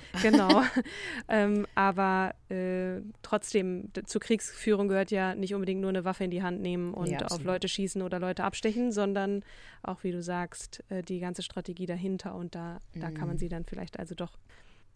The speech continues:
Speaker 2: als Kriegerin sehen. Ja,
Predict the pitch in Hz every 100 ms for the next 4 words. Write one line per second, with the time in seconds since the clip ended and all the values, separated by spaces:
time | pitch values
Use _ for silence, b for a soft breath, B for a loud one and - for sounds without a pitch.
0 | _ 320 190 - - 214 196 180 175 175
1 | 170 170 165 165 165 B B B B B
2 | B 202 220 269 220